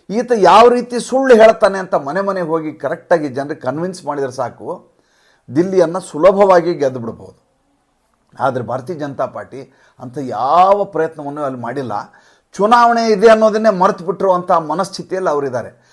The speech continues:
ಕಾಂಗ್ರೆಸ್ಸು ಅಟ್ಲೀಸ್ಟ್ ಆ ಸಂದೀಪ್ ದೀಕ್ಷಿತ್ ಅನ್ನುವಂಥ ಒಬ್ಬ ಕ್ಯಾಂಡಿಡೇಟನ್ನು ಅರವಿಂದ್ ಕೇಜ್ರಿವಾಲ್ ಎದುರುಗಡೆ ನ್ಯೂ ಡೆಲ್ಲಿ ಕಾನ್ಸ್ಟಿಟ್ಯೂಯೆನ್ಸಿನಲ್ಲಿ ಹಾಕಿದ್ದಾರೆ, ಶೀಲಾ ದೀಕ್ಷಿತ್ನ ಮಗ.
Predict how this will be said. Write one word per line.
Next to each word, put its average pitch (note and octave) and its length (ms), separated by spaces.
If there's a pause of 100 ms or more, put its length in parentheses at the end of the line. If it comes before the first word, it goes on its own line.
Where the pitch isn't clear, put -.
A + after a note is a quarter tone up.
(200)
ಕಾಂಗ್ರೆಸ್ಸು A3 500
ಅಟ್ಲೀಸ್ಟ್ G3 440
ಆ F#3 40
ಸಂದೀಪ್ F3 500
ದೀಕ್ಷಿತ್ F#3 360
ಅನ್ನುವಂಥ D#3+ 300
ಒಬ್ಬ C3+ 220
ಕ್ಯಾಂಡಿಡೇಟನ್ನು F3+ 1040 (240)
ಅರವಿಂದ್ F3 400
ಕೇಜ್ರಿವಾಲ್ D#3 480
ಎದುರುಗಡೆ D3+ 500
ನ್ಯೂ D3+ 240
ಡೆಲ್ಲಿ C#3+ 260
ಕಾನ್ಸ್ಟಿಟ್ಯೂಯೆನ್ಸಿನಲ್ಲಿ C3 760
ಹಾಕಿದ್ದಾರೆ, C#3+ 800
ಶೀಲಾ E3+ 300
ದೀಕ್ಷಿತ್ನ C#3 400
ಮಗ. C3 380